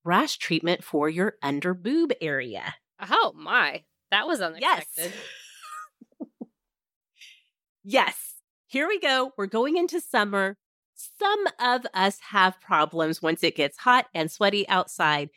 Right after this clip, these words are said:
Speaker 1: with getting some chafing and some rashing under the boob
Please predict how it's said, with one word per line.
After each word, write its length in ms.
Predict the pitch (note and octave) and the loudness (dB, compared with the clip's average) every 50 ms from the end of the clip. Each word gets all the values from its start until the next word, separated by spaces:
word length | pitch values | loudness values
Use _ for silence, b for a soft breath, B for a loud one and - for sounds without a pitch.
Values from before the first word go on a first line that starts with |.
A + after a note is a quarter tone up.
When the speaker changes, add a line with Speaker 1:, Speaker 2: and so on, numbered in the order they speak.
| b b b _ _ _ - | b b b _ _ _ -6
Speaker 1:
with 320 | F#3+ G3 F#3 F#3+ G3 - | -2 0 0 0 0 0
getting 260 | - F3+ E3 F3 F3 | -2 0 2 2 0
some 240 | - - - D#3 D#3+ | 0 -2 -4 -2 -2
chafing 640 | - - - A3 G3+ G#3 - - G#3 F#3+ F#3+ - | -2 0 2 2 2 2 0 -2 0 0 0 0
and 200 | F#3 F3 E3+ F3+ | -2 -2 -2 -2
some 280 | - - - F#3+ F3+ E3+ | -4 0 0 0 0 2
rashing 600 | D#3+ D#3 D3+ D3 D3 - - - E3 D3+ D3+ - - - | 2 2 2 2 0 -2 -2 0 0 0 0 -2 -2 0
under 580 | D#3+ D3 D3+ D3+ D3 D#3+ D#3 D3 C#3+ C#3+ - _ _ _ _ _ _ | 0 2 2 0 0 0 2 2 2 0 -2 _ _ _ _ _ _
the 160 | D#3+ E3+ E3+ | 4 4 4
boob 360 | E3+ - D3 C#3+ C#3+ C#3+ C#3+ | 4 4 0 0 0 0 -2